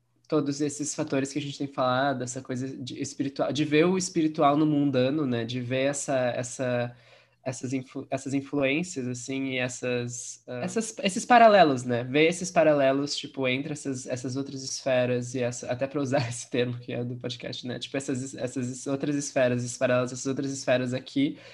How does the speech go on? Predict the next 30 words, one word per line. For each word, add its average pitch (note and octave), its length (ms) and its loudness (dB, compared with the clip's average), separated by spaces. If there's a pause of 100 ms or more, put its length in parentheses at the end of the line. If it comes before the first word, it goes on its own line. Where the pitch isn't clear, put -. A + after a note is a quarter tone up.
(280)
ahn, C3 420 4 (1120)
é, B2+ 640 4 (140)
é D3 100 6
muito C#3+ 560 4
valioso, D#3 560 6
assim, B2 260 -2
porque A#2+ 220 -4
realmente C#3 640 0
te - 220 -4
dá B2+ 720 4
um, C3 580 -2 (300)
é D#3 80 6
po-, D#3 240 -2
é - 180 -4
possível D#3 540 0
de C#3+ 140 -2
te - 160 -6
dar C#3 240 6
um C#3+ 140 4
alinhamento C3+ 600 2
muito C#3+ 240 -2
grande C3+ 520 0
com, B2 460 -4 (360)
com D#3+ 80 4
esse D#3+ 160 2
fluxo D3+ 640 0
da C3+ 160 6
vida, B2+ 380 2
assim, A#2+ 500 -4 (100)
e B2+ 520 -2